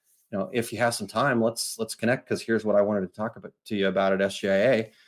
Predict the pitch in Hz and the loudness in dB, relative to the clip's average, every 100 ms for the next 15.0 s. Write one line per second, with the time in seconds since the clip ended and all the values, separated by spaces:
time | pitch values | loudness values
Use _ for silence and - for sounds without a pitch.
0 | _ - 104 113 113 117 117 117 - 127 | _ -2 2 4 4 2 2 0 0 -4
1 | 123 143 151 107 98 - 92 92 92 - | -2 -4 -2 -4 -6 -8 -6 -4 -4 -8
2 | 90 80 - 87 80 - - 87 - _ | -10 -12 -8 -8 -8 -10 -2 -2 -2 _
3 | _ - 95 82 85 _ _ _ _ _ | _ -4 -2 -2 -6 _ _ _ _ _
4 | _ _ _ - - _ _ _ _ _ | _ _ _ -20 -20 _ _ _ _ _
5 | _ _ _ - 120 110 139 135 147 139 | _ _ _ -2 0 4 4 4 4 2
6 | - _ 110 101 120 95 95 92 110 110 | -4 _ -8 -8 -6 -4 -2 0 2 2
7 | 98 - _ _ - - 143 131 120 117 | 0 -4 _ _ -20 -4 -2 0 0 2
8 | 113 113 117 104 - 107 101 107 110 110 | 4 2 0 -10 -8 -6 0 0 2 -2
9 | 101 117 107 107 107 98 92 - 123 120 | -4 -4 -6 -6 -8 -8 -12 -6 -4 -4
10 | 95 98 101 95 85 98 98 87 - - | -8 -10 -10 -10 -4 -4 -4 -14 -8 -2
11 | 110 107 104 107 98 95 92 101 98 101 | 0 0 0 -2 -2 -4 -6 -4 -2 0
12 | 98 95 - _ _ 101 - 127 - 117 | 0 -2 -10 _ _ -8 0 2 2 2
13 | 107 92 87 92 101 95 95 - 101 110 | 2 0 0 0 0 -2 -6 -4 -2 0
14 | 107 - - - 113 113 - 139 143 | 0 -2 -6 -6 -4 -4 -6 -8 -8